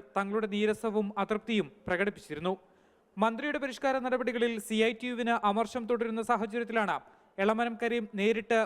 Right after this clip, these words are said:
മന്ത്രിയുമായി ചർച്ച നടത്തുന്നത്. താൽക്കാലികമായി പിൻവലിച്ച സമരം പുനരാരംഭിക്കണമോ എന്നതിൽ നാളത്തെ ചർച്ചയ്ക്ക് ശേഷം തീരുമാനമുണ്ടായേക്കും. പരിഷ്കരണത്തിൽ മന്ത്രി ഇളവുകൾ പ്രഖ്യാപിച്ചിരുന്നെങ്കിലും ഗതാഗത സെക്രട്ടറി അവധിയായതിനാൽ ഇവ ഉത്തരവായി ഇറങ്ങിയിട്ടില്ല. നാളെ കെ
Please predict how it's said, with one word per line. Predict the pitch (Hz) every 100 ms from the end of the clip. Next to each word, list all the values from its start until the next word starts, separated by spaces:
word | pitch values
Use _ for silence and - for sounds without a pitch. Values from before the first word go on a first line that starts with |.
| 208
മന്ത്രിയുമായി | 202 202 233 220 214 208
ചർച്ച | 208 - 214
നടത്തുന്നത്. | 175 160 160 190 196 - _ -
താൽക്കാലികമായി | 196 208 220 233 226 226 226
പിൻവലിച്ച | 233 214 208 220 226
സമരം | 220 220 208 -
പുനരാരംഭിക്കണമോ | 202 214 226 226 214 208 226 220 220
എന്നതിൽ | 214 214 160 - - _ - 185
നാളത്തെ | 208 214 226
ചർച്ചയ്ക്ക് | 220 214 240 214 233
ശേഷം | 214 220 202 -
തീരുമാനമുണ്ടായേക്കും. | 202 214 220 208 160 156 156 196 190 - _ -
പരിഷ്കരണത്തിൽ | 233 240 - 285 285 277 262 - 220
മന്ത്രി | 226 262 262 226
ഇളവുകൾ | 233 233 233 254
പ്രഖ്യാപിച്ചിരുന്നെങ്കിലും | 240 240 240 226 254 226 226 226 202 - 180
ഗതാഗത | 196 214 226 220 214
സെക്രട്ടറി | 233 220 226 208
അവധിയായതിനാൽ | 202 240 226 208 208 156 - - _ 202
ഇവ | 220 214 233
ഉത്തരവായി | 196 254 240 233 220
ഇറങ്ങിയിട്ടില്ല. | 202 208 208 165 160 190 - - _ _ 165
നാളെ | 185 208 214 208
കെ | -